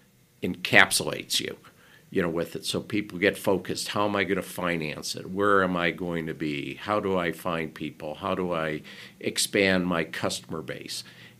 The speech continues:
And that focus is now. It's in front of them, and they may need to be doing business plans to obtain financing.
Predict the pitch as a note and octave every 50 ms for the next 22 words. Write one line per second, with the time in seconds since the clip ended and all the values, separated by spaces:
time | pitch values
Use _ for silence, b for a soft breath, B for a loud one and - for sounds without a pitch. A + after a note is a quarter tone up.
0 | - - - G2 F2+ F2 F2 F2 F2 F2 F2 E2 - - - - - - G2+ F#2
1 | - - - A2 G#2+ - - G2+ F#2 - - F#2+ F2+ - - F#2+ F2 E2 D#2 C#2+
2 | C#2+ D2 D#2+ E2 - - F2+ E2 E2 D#2 - - - G2+ F2+ D#2+ D#2 D2+ D2 D2+
3 | D2+ D#2 E2 D#2+ F2+ F2+ F2+ F2+ F2+ F2 F2+ F2+ F2 F2 E2+ F2 - - F#2+ E2+
4 | E2 E2 E2 E2+ D#2+ - - F#2+ F2+ F#2 E2+ D2+ C#2+ E2+ E2+ - - E2+ D2+ -
5 | - - - D2+ D2 D2 D2 D2 C#2+ - - - - D2+ - - - F#2 E2+ D#2
6 | D2+ - - E2+ E2+ F#2 E2+ E2 D2+ C#2 - - - - - -